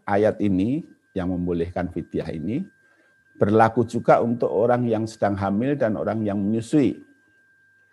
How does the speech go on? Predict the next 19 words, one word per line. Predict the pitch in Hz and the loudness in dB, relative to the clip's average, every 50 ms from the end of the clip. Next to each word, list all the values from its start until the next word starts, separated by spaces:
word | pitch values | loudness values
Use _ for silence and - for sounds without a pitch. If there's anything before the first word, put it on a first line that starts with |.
| _ _ _ _ _ _ | _ _ _ _ _ _
Su'il | - - 175 135 156 147 131 113 | -4 0 2 4 6 8 8 8
al-Hasan | 117 113 107 - 147 143 - 123 107 | 8 8 6 4 2 2 2 4 4
al-Basri | 104 98 90 110 123 123 - 143 131 135 | 4 4 4 4 2 2 2 0 2 2
anil | 101 92 95 98 104 101 | 2 2 2 2 0 0
hamili | - 117 113 113 117 113 107 104 | 2 2 2 2 2 2 2 2
wal | 101 95 95 95 104 | 2 2 2 2 2
murdi' | 123 135 135 131 143 160 - - - - - _ _ _ | 2 0 0 0 0 0 0 -2 -4 -10 -20 _ _ _
idza | 101 104 95 101 95 92 - | -2 0 2 2 2 0 2
khafata | - - 131 127 - - 104 - - 123 117 95 98 | 4 4 6 6 6 4 0 2 4 4 4 6 4
'ala | 101 95 82 | 4 2 0
nafsihima | 92 90 - - - 139 127 110 107 120 127 170 220 214 - - - - _ _ _ _ _ _ _ _ - | -2 -4 -6 -2 0 2 4 4 4 2 0 0 -4 -6 -10 -16 -20 -20 _ _ _ _ _ _ _ _ 2
aw | 101 107 104 | 4 4 4
waladihima. | 98 95 98 95 95 95 92 87 - - 104 95 92 90 92 101 101 98 87 78 - - _ _ _ _ _ _ _ _ _ _ _ _ | 6 6 4 4 4 4 2 0 0 -2 -2 0 0 2 2 2 2 2 0 -2 -6 -12 _ _ _ _ _ _ _ _ _ _ _ _
Faqala | 82 82 - - 110 113 113 113 123 127 - 220 104 - | -10 -8 0 4 6 6 6 6 6 4 4 0 -4 -4
ayyu | 98 101 104 98 98 98 98 | -2 0 0 0 0 0 2
maradin | 107 117 120 123 113 107 120 127 151 165 165 156 151 - - - | 4 4 6 6 6 6 4 2 2 2 -2 -4 -8 -8 -8 -6
asyaddu | 98 101 - - - - 127 127 120 - - - 113 117 120 110 | -6 -6 -6 -8 -2 0 0 0 0 -4 -6 -4 -2 0 2 2
minal | 110 101 87 90 92 87 | 2 0 0 0 -2 -2
hamal. | - - - 104 104 107 90 78 - | -4 -2 0 2 2 2 0 -2 -6